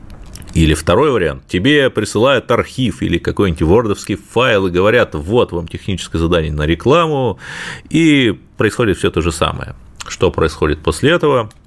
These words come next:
Ну, в хорошем случае там просто будут пиарить какую-нибудь скомоту, бинарные опционы, криптоинвестиции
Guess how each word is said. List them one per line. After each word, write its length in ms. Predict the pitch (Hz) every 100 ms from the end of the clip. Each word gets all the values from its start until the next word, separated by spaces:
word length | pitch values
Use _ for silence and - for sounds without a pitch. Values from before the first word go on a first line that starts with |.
| - - - - -
Ну, 360 | 113 160 143 - -
в 100 | -
хорошем 760 | 110 127 196 175 160 127 107 - - - - - - - - - -
случае 720 | - 123 127 - 113 104 95
там 280 | - 120 104
просто 720 | 113 127 - - 92 87 85
будут 380 | 80 85 82 80
пиарить 680 | - 98 92 85 - - -
какую-нибудь 380 | - - 85 80
скомоту, 840 | - 98 107 - 165 175 160 123
бинарные 580 | 90 95 98 92 87 85
опционы, 920 | - - 110 131 160 143 127 113 104
криптоинвестиции 1400 | - 95 85 90 85 92 - 143 156 - 120 110 98 87